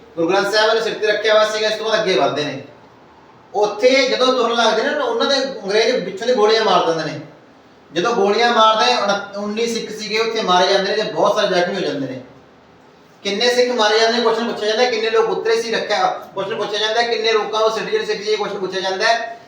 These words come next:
ਕਿੰਨੇ ਹਿੰਦੂ ਸੀਗੇ ਕੁਐਸਚਨ ਪੁੱਛਿਆ ਜਾਂਦਾ, ਕਿੰਨੇ ਮੁਸਲਮਾਨ ਸੀ ਪੁੱਛਿਆ ਜਾਂਦਾ, ਟੋਟਲ ਕਿੰਨੇ ਸੀ ਪੁੱਛਿਆ ਜਾਂਦਾ। ਉੱਨੀ ਸਿੱਖ ਸੀਗੇ ਜਿਹੜੇ ਮਾਰੇ ਗਏ, ਬਾਕੀ ਸਾਰੇ ਬਹੁਤ ਸਾਰੇ ਜ਼ਖਮੀ ਹੋ ਗਏ। ਬਾਬਾ ਗੁਰ-, ਜੇ ਗੁਰਦਿੱਤ ਸਿੰਘ ਸੀਗੇ ਅਠਾਈ ਹੋਰ ਸਾਥੀ ਸੀਗੇ, ਉਹ ਭੱਜ ਕੇ ਨਿਕਲ ਗਏ। ਅਠਾਈ ਦੇ ਨਾਲ ਗੁਰਦਿੱਤ ਸਿੰਘ ਸੀਗਾ ਜਿਹੜੇ ਭੱਜ ਜਾਂਦੇ ਨੇ,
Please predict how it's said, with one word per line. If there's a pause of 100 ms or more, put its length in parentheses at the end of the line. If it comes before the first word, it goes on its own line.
(120)
ਕਿੰਨੇ
ਹਿੰਦੂ
ਸੀਗੇ
ਕੁਐਸਚਨ
ਪੁੱਛਿਆ
ਜਾਂਦਾ,
ਕਿੰਨੇ
ਮੁਸਲਮਾਨ
ਸੀ
ਪੁੱਛਿਆ
ਜਾਂਦਾ,
ਟੋਟਲ
ਕਿੰਨੇ
ਸੀ
ਪੁੱਛਿਆ
ਜਾਂਦਾ। (960)
ਉੱਨੀ
ਸਿੱਖ
ਸੀਗੇ
ਜਿਹੜੇ
ਮਾਰੇ
ਗਏ,
ਬਾਕੀ
ਸਾਰੇ
ਬਹੁਤ
ਸਾਰੇ
ਜ਼ਖਮੀ
ਹੋ
ਗਏ। (1200)
ਬਾਬਾ
ਗੁਰ-,
ਜੇ
ਗੁਰਦਿੱਤ
ਸਿੰਘ
ਸੀਗੇ
ਅਠਾਈ
ਹੋਰ
ਸਾਥੀ
ਸੀਗੇ,
ਉਹ
ਭੱਜ
ਕੇ
ਨਿਕਲ
ਗਏ। (720)
ਅਠਾਈ
ਦੇ
ਨਾਲ
ਗੁਰਦਿੱਤ
ਸਿੰਘ
ਸੀਗਾ
ਜਿਹੜੇ
ਭੱਜ
ਜਾਂਦੇ
ਨੇ,